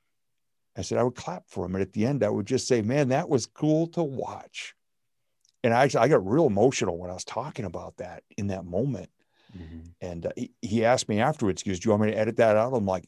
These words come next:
Speaker 1: "Oh, heck no, that was amazing."
Speaker 2: <laughs>
Speaker 1: So go back and embrace what you look at as your biggest mistakes in life and stop
Speaker 2: Mm-hmm.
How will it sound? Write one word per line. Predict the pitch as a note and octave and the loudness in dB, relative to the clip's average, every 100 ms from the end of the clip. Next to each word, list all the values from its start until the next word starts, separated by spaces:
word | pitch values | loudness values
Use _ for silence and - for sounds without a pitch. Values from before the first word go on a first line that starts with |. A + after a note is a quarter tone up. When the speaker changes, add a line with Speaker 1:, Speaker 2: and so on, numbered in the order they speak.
| - | -8
Speaker 1:
"Oh, | F#2+ E2+ | -6 -6
heck | - A2+ - | -4 -4 -4
no, | G#2+ E2+ D#2+ | -6 -6 -6
that | F2+ G#2+ | -6 -6
was | G#2 F#2 | -8 -8
amazing." | G2+ G#2+ A#2+ C3+ G#2+ F#2 A#2 G2+ G#2+ | -10 -8 0 0 2 -2 -4 -6 -6
Speaker 2:
<laughs> | G2 G#2 G#2 G#2+ - A#2 A#2 B2 B2+ | -4 -2 -2 -4 -10 -12 -12 -12 -10
Speaker 1:
So | - D3+ C3+ C3+ - - C#3 | 2 6 8 6 0 -14 -2
go | E3 G#3+ | 4 6
back | A#3+ A#3+ A#3+ A#3 | 6 4 4 6
and | A3 | 8
embrace | F#3+ C3 C#3+ F3+ G3 G#2 - - | 6 4 4 4 4 0 -4 -2
what | A#2+ C#3 | 4 4
you | D3 B2 | 6 4
look | C#3 D3+ | 4 4
at | C3 A2+ | 2 2
as | A2+ G2+ | -2 -2
your | G#2 | -2
biggest | F#2 A2+ A#2+ C#3 - | 2 2 2 -2 -4
mistakes | F#2+ - F#2+ F#2 - F2+ | -8 -4 -2 -2 -4 -10
in | |
life | E2 E2+ - - - | -10 -10 -14 -16 -10
and | G2 | -8
stop | - D3+ | -6 -6
Speaker 2:
Mm-hmm. | D#3+ | -8